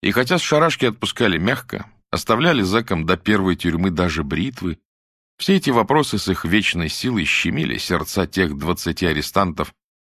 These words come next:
которые при утреннем обходе комнат во вторник были выкликнуты на этап.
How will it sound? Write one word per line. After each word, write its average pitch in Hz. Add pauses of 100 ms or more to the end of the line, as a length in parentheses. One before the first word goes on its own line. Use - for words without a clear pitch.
(160)
которые 117
при 104
утреннем 95
обходе 87
комнат 95
во 80
вторник 87
были 82
выкликнуты 76
на 71
этап. -